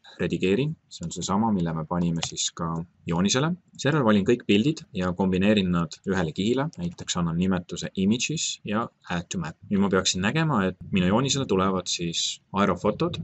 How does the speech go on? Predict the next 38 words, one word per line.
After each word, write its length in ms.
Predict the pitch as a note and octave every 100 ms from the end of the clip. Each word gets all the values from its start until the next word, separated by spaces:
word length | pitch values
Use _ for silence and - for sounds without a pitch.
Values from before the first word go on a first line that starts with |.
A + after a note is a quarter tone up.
| -
ja 80 | G#2+
seda 160 | B2+
siis 160 | C3+ - G#2+
sarnaselt 480 | B2 A2+ G2+ F2+ F#2
nagu 160 | F2+
ka 140 | F2 F2+
varasemates 540 | A2 G#2 F2+ - -
näidetes, 680 | G2 C#3 C3 - G#2+ - - _ -
lihtsalt 380 | F2+ - F2+ D#2
allikas 460 | G2 G2 F2 - F#2
on 80 | E2+
teistsugune. 640 | E2+ E2+ - D#2+ E2 D#2 - -
Uuesti 360 | A#2+ D3 D#3 A#2+
Data 240 | A2 G#2
Connect 480 | - F2 A#2+ - - - F2+
ja 140 | F2
nüüd 380 | F#2 G2+ F#2+ - -
liigun 300 | F#2 F2 E2+ -
Add 260 | G2 B2+ - F#2 F#2+
S 100 | -
T 140 | F2+
F 160 | - -
Connection 460 | E2 F2+ - D3 D3
peale, 220 | D#3 E3+ - -
ehk 220 | - -
siis 140 | - A2
selle 140 | A#2
kaudu 300 | G#2+ G2+ F#2
on 80 | F2+
mul 100 | F2
võimalik 480 | F#2+ G#2+ G2 F#2 -
sisse 300 | A2+ - F2+
tuua 240 | F#2+ F2
neid 160 | E2+ E2+
samu 320 | - C3 A#2
S 160 | G#2 -
T 140 | F#2
F 100 | -